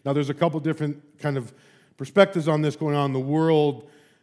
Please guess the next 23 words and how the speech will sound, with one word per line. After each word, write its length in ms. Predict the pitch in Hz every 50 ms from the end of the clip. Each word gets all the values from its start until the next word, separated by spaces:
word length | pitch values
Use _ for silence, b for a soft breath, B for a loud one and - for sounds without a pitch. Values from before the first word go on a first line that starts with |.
| b b b
but 160 | 123 175 156
then 160 | 185 185 180
we 100 | 185 208
would 100 | 196 190
just 140 | 160 170 -
get 160 | - 185 156
right 240 | 143 165 151 - 180
in, 140 | 185 147 156
'cause 160 | - 165 139
this 260 | 113 - 247 247 240
is 140 | 233 202 -
how 160 | - 185 180
they're 280 | 160 180 190 180 160 160 - - 139 117
generally 520 | 104 113 151 202 208 214 208 196 175 175
being 280 | 160 147 156 143 143 135
taught 340 | - 170 175 151 147 147 -
in 160 | 151 143 131
their 160 | 151 165 160
context, 800 | 160 - 175 175 170 147 - - 90 - - _ - - _ _ _ _ _ _ _ _ _ _ -
but 160 | 123 156 160
not 300 | 160 156 165 160 165 156
in 100 | 147 139
ours. 560 | 127 117 101 - - - _ - - -